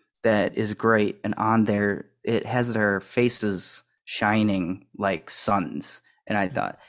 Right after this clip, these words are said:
"That's, like, such a cool idea. No one's, like, really run with that." And, um, the other inspiration was, and I think I remember mentioning this at Applebee's when we sat down to start the album, but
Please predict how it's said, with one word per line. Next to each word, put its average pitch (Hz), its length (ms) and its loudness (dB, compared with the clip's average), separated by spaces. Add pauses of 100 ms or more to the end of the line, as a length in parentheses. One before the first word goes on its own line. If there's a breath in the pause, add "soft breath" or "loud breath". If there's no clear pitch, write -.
(160 soft breath)
"That's, - 300 0
like, 131 160 4
such 139 240 2
a 139 60 2
cool 120 280 0
idea. 98 520 0
No 113 100 4
one's, 127 220 6
like, 117 120 4
really 113 200 4
run 101 320 2
with - 160 -6
that." - 280 -4 (460 loud breath)
And, 107 420 4 (120)
um, 107 460 4
the 123 140 6
other 147 200 6
inspiration 107 680 2
was, 101 320 -2
and 107 100 -4
I 110 60 -2
think 214 220 -2
I - 20 2
remember 110 640 4
mentioning 104 460 -2
this 98 180 -2
at - 140 -2
Applebee's 85 840 -6
when 104 200 -2
we 104 80 0
sat 101 320 0
down 104 400 -2 (480 soft breath)
to - 100 -14
start 98 280 -2
the - 60 -2
album, 139 480 2 (180)
but 101 280 4